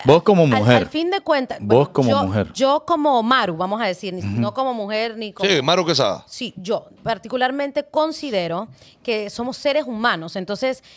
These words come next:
Speaker 2: los seres humanos tienen sentimientos, ¿verdad? No tanto clasificarlos como hombre o mujer, sino es tu cuerpo y es tu salud, eh, integral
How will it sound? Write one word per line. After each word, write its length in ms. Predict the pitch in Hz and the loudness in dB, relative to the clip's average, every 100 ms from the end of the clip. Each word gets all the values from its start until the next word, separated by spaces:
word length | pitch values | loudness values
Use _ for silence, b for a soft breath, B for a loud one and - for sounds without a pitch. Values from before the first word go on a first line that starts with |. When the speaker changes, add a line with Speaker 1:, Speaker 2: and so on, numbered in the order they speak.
| b 185 | b -12
Speaker 2:
los 100 | 175 | -6
seres 160 | 220 | -4
humanos 320 | 262 277 285 | -2 -2 -4
tienen 300 | - 254 277 | -6 -6 -6
sentimientos, 1000 | 269 254 - 185 208 185 - - - - _ - | -6 -8 -6 -6 -4 -4 -6 -14 -16 -20 _ -14
¿verdad? 300 | 165 196 214 | -4 -2 0
No 140 | 226 | -2
tanto 280 | - 277 302 | -2 -2 0
clasificarlos 600 | 285 262 202 190 208 240 | -2 -4 -6 -2 0 0
como 300 | 247 240 202 - | -2 0 0 0
hombre 300 | 226 254 247 | -2 0 0
o 60 | |
mujer, 420 | 180 165 220 165 b b b | -2 -4 -2 -4 b b b
sino 400 | 254 240 196 156 b b b | -10 -4 -6 -6 b b b
es 280 | 220 262 - _ | -8 -8 -12 _
tu 140 | 320 311 | -8 -2
cuerpo 360 | 302 294 320 | -2 -2 -2
y 120 | 220 | -2
es 100 | 202 | -4
tu 100 | - | -6
salud, 480 | 311 233 214 294 208 - - | -4 -2 0 0 -2 -6 -12
eh, 380 | 214 196 180 - _ _ - | -8 -8 -10 -16 _ _ -10
integral 680 | 220 202 180 262 202 160 | -4 -2 0 0 0 -4